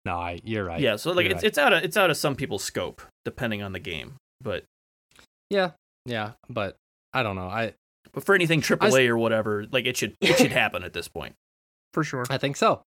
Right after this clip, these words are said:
Speaker 1: I, I absolutely think so. So I think it's, it, it's something that not necessarily is, like, the biggest problem of twenty twenty-one in gaming, but I definitely think it's a, something that kinda goes overlooked more often than not.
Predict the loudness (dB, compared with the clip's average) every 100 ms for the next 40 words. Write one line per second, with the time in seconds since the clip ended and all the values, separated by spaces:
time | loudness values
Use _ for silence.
0 | _ -8 -8 -6 -4 -4 -4 -8 -10 -8
1 | -10 -8 -10 -10 -12 _ -16 -12 -12 -12
2 | _ -20 -12 0 4 4 2 -4 -4 -6
3 | _ _ -14 -4 -2 0 0 0 -2 -2
4 | -4 -2 -4 -4 -2 -2 -2 -4 -8 -16
5 | _ _ _ _ _ _ _ -6 -2 -2
6 | -2 -6 -2 -2 -2 -4 0 2 2 0
7 | -2 -4 -4 -4 -4 -2 -2 -2 -2 -2
8 | -4 -4 -6 -8 -8 -10 -12 -12 -14 -18
9 | _ _ _ -8 -6 -4 -4 -6 -6 -6
10 | -4 -4 -6 -10 _ _ _ _ -8 -4
11 | -4 -4 -6 -10 -20 -20 _ _ -6 -2
12 | 0 -2 -6 -8 -8 -8 -8